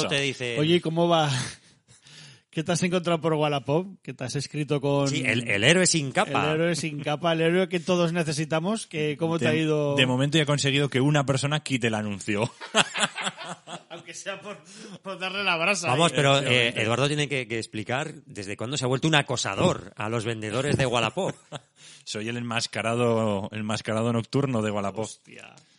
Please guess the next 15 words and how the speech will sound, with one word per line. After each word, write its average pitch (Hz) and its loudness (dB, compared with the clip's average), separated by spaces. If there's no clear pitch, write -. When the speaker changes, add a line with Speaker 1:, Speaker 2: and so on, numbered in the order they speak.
Speaker 1:
Es 101 -4
que 120 -2
me 120 0
empecé, 104 -2
me 95 -6
empecé 95 -8
cuando, 104 -8
cuando 110 -8
empezó 110 -6
esta 143 -4
historia 117 -2
de 104 -4
la, 98 -6
del 92 -10
artículo, 107 -8